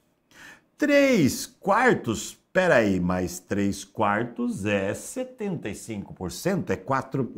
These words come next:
três moedas de vinte e cinco centavos. Um quarto é vinte e cinco centavos, três quartos é três moedas, ou seja, setenta e cinco por cento.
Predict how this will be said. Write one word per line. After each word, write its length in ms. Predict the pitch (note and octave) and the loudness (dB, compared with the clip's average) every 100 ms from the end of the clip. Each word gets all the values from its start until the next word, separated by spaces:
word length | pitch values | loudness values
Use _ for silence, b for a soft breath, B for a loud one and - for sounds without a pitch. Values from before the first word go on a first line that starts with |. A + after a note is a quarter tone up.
| F2+ | -6
três 280 | - A2+ G2+ | 2 4 4
moedas 380 | G2+ G2+ B2 A3 | 2 2 2 2
de 80 | C4+ | 2
vinte 180 | F#3 | 0
e 20 | - | -2
cinco 200 | A#2 D#2+ | -8 -10
centavos. 420 | E2 D2+ B2+ - _ b b b | -8 -6 -8 -10 _ b b b
Um 160 | G#2+ G#2 | -10 -4
quarto 380 | G2+ F#2+ F#2+ | 0 0 0
é 20 | F#2+ | -4
vinte 160 | G2+ | -4
e 40 | G2+ | -6
cinco 200 | A2 G#2 | -8 -6
centavos, 420 | E3 D#3+ G3 B3+ B B _ | -4 -4 -4 -6 B B _
três 340 | B2+ A#2 A2 - | 4 6 4 0
quartos 380 | C3+ A#2+ D#3 | 0 2 2
é 60 | A#3 | -2
três 300 | A#3 F#3 E3+ | -2 -4 -2
moedas, 300 | D3+ C#3+ D#3+ | 0 0 0
ou 320 | G3+ D4+ C4 | 4 4 4
seja, 680 | B2 - - A#2+ C3 C3+ B3+ | -2 -6 -2 0 0 -4 -6
setenta 840 | - - B2 G2+ - G#2 G2+ G#2 D3 | -8 -10 -6 -6 -4 -4 -4 -4 -6
e 100 | D3 | -8
cinco 540 | - A#2 A#2 A#2+ A#3+ | -10 -10 -8 -8 -10
por 380 | - - D#2 - | -10 -12 -12 -14
cento. 720 | - - - G#3+ A#3 F2+ - | -16 -12 -8 -6 -6 -6 -10